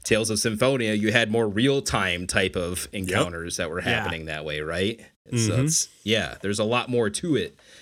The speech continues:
Speaker 1: And in really the meat of it, you know, that you're, what you're actually playing in the R P Gs and J R P Gs of that era, you know, the
Speaker 2: Yeah.
Speaker 1: battle system.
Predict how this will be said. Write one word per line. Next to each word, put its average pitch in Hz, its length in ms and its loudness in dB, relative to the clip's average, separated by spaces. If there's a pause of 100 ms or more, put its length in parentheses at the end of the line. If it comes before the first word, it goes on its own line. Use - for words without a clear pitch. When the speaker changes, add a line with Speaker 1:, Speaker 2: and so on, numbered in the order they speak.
(100)
Speaker 1:
And 104 380 0
in 120 580 -2
really 170 340 4
the 117 120 2
meat 147 280 4
of 110 140 0
it, 92 260 -2
you 101 120 -2
know, 92 220 0
that 107 320 0
you're, 113 120 -2
what 123 220 0
you're 131 100 2
actually 127 300 0
playing 127 520 2
in 92 220 -2
the 85 80 -6
R 92 140 -4
P 95 160 -6
Gs 82 320 -8
and 87 120 -6
J 87 140 -2
R 80 80 -4
P 82 140 -12
Gs 78 280 -8
of 78 120 -10
that 78 120 -4
era, 76 320 -6
you 95 120 -6
know, 76 160 -8 (200)
the 117 140 0
Speaker 2:
Yeah. 262 60 2
Speaker 1:
battle 98 280 0
system. 69 540 -4